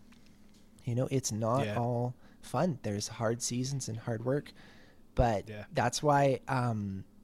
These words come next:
Speaker 1: I don't encourage a lot of people to get interested in blacksmithing, because if you can do anything else in life and be happy with yourself, then do that.
Speaker 2: Mm-hmm.
Speaker 1: Because if
Speaker 2: <laughs>
Speaker 1: it's only if you can't be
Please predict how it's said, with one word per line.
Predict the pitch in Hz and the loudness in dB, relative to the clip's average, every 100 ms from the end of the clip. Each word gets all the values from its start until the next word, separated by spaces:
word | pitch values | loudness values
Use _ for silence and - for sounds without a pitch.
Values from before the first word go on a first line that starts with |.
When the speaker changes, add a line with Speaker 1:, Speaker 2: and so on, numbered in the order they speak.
| - | -8
Speaker 1:
I | - | 0
don't | 185 247 | 2 2
encourage | 220 - 185 | 0 2 4
a | 170 | 6
lot | 156 156 | 6 4
of | |
people | - 151 147 | 2 0 0
to | 135 | 0
get | 131 127 | 0 2
interested | 123 127 123 - | 0 0 -2 -2
in | 120 | -4
blacksmithing, | 110 107 110 - 143 143 135 | -2 -2 -2 -4 -4 -2 -2
because | 123 120 110 - - - - - - - | -4 -6 -6 -10 -18 -20 -20 -20 -20 -6
if | - 127 135 | 0 0 0
you | 151 | -2
can | 156 160 | 0 0
do | 156 147 | 2 2
anything | 135 160 170 170 | 2 0 0 0
else | 147 143 - | 2 2 0
in | 135 | 0
life | 120 127 | 0 0
and | 127 | -2
be | 107 | -2
happy | - - 98 - 151 | -4 -2 -2 2 4
with | 151 | 4
yourself, | 165 156 165 185 - - - - | 2 2 4 4 2 -8 -12 -4
then | 123 | -4
do | 110 117 | 0 0
that. | 110 101 | 0 0
Speaker 2:
Mm-hmm. | - | -2
Speaker 1:
Because | 131 98 123 110 - - | -2 -2 -4 -4 -10 -6
if | 127 120 - | -4 -4 -6
Speaker 2:
<laughs> | |
Speaker 1:
it's | 139 131 131 | -2 0 0
only | 147 156 165 147 | 4 4 4 2
if | 135 | 0
you | 127 | -4
can't | - 135 135 143 | -2 0 0 0
be | 139 123 113 | 0 0 -2